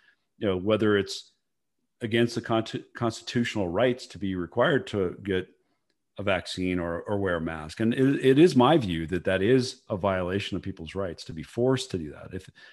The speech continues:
if our government was forcing you to just, you know, forcing you to take the vaccine or forcing you to wear a mask, I think that is a violation of your rights. Now, again, that people get confused by that. You know, if I have a business or if,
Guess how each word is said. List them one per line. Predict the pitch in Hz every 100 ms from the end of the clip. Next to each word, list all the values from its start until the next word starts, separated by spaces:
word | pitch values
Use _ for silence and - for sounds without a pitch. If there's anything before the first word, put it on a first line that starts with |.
| _ _
if | 120
our | 135
government | 135 131 123 120
was | 101
forcing | - 113 123 131 131 131
you | 131 123 123 - - _ _ _ -
to | 117 113 110
just, | 110 107 - -
you | 87
know, | 80
forcing | 131 135 135 120
you | 117
to | 110
take | 110 107
the |
vaccine | 107 101 - 104 104 95
or |
forcing | 80 107 110 - 110
you | 107
to | 101
wear | 95
a | 92
mask, | 87 101 80 85 -
I | 90
think | 107 104
that | 95 101
is | 104
a | 95
violation | 92 101 101 104 98
of |
your | 101
rights. | 127 104 - - - _ _ _
Now, | 117 107 104
again, | 107 131 113 104 104
that | 104 -
people | 131 113
get | 104
confused | 98 95 147 110 104 -
by | 90
that. | 87 87 98
You | 110
know, | 90
if | 117
I | 117
have | 120
a | 107
business | 80 147 160 71 95 104
or | 90 90
if, | -